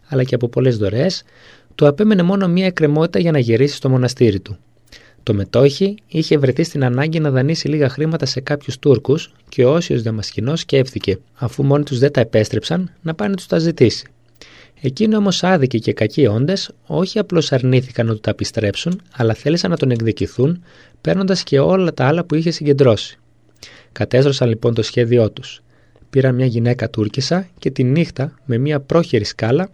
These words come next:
την ανέβασαν στο μετόχι, άνοιξαν το παράθυρο του κελιού, όπου κοιμόταν ο γέροντας, και την έμπασαν μέσα.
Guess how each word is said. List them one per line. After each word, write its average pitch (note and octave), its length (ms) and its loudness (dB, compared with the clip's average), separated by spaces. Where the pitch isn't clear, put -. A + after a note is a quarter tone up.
την F3 160 -2
ανέβασαν C#3+ 460 0
στο C3 180 -6
μετόχι, B2 580 -2
άνοιξαν F3 440 -2
το A#2+ 100 0
παράθυρο A#2+ 460 -2
του A2 100 -10
κελιού, C3 500 -2
όπου A2+ 200 -4
κοιμόταν A2+ 440 -4
ο G2+ 40 -8
γέροντας, D#3 560 -4
και G#3+ 100 -6
την B2 180 0
έμπασαν B2+ 380 -2
μέσα. A2 360 -4